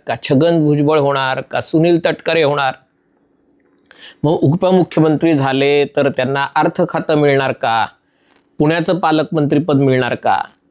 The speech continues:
मग प्रशासनावर त्यांचं नियंत्रण राहणार का? या सगळ्या चर्चेमध्ये, म्हणजे, हे मान्य आहे की राजकारण कोणासाठी थांबत नसतं. अगदी इंदिरा गांधींची जेव्हा हत्या झाली होती,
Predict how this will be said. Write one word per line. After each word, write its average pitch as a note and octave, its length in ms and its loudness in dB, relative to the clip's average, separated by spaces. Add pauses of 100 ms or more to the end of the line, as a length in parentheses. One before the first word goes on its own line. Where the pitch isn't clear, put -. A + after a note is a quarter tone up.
(1200)
मग D#3 100 0
प्रशासनावर E3+ 760 0
त्यांचं D3+ 440 0
नियंत्रण C#3+ 500 0
राहणार B2 280 -2
का? C3 140 -4
या E3+ 180 0
सगळ्या F3 360 -2
चर्चेमध्ये, C#3+ 540 -2 (1160)
म्हणजे, D#3+ 340 -2
हे C#3+ 100 0
मान्य D#3+ 380 0
आहे D#3+ 300 -2
की F3 120 -4
राजकारण D3+ 460 -4
कोणासाठी C3+ 540 -2
थांबत B2 360 -2
नसतं. C#3+ 280 -2
अगदी C#3 440 0 (920)
इंदिरा D3 360 2
गांधींची D#3 540 -2
जेव्हा D3 260 0
हत्या C#3 300 -4
झाली C#3 260 0
होती, B2 300 -2